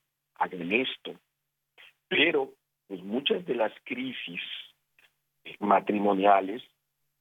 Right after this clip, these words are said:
cuando se tiene el sacramento, uno sabe que tiene la ayuda de Dios, que tiene una gracia sobrenatural.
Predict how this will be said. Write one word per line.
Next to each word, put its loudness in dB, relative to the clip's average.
cuando 2
se -2
tiene 4
el -4
sacramento, 0
uno 0
sabe 4
que -8
tiene -2
la 4
ayuda 2
de -6
Dios, -8
que -2
tiene 2
una 4
gracia 2
sobrenatural. 0